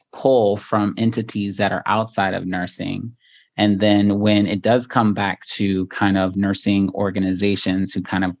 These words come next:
govern nursing practice, there is no oversight for those organizations. Where are they getting, you know, their information from? Who's telling them what to do?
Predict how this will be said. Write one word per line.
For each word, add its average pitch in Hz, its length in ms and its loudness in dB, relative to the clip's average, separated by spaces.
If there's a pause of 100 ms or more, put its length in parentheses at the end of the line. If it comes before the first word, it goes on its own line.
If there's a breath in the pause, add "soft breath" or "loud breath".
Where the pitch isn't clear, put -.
(100)
govern 110 560 2
nursing 95 460 -4
practice, 139 720 0 (440 loud breath)
there 147 140 4
is 196 260 2
no 113 200 2
oversight 85 720 -2 (220)
for 110 180 2
those 101 280 0
organizations. 98 840 -4
Where 160 280 4
are 180 60 4
they 156 280 2
getting, 117 580 0 (280 soft breath)
you 113 200 2
know, 107 220 0
their 113 320 2
information 101 680 -4
from? 101 400 -2
Who's 143 220 2
telling 120 400 2
them 120 280 4
what 101 200 -4
to 104 100 -10
do? 95 560 -6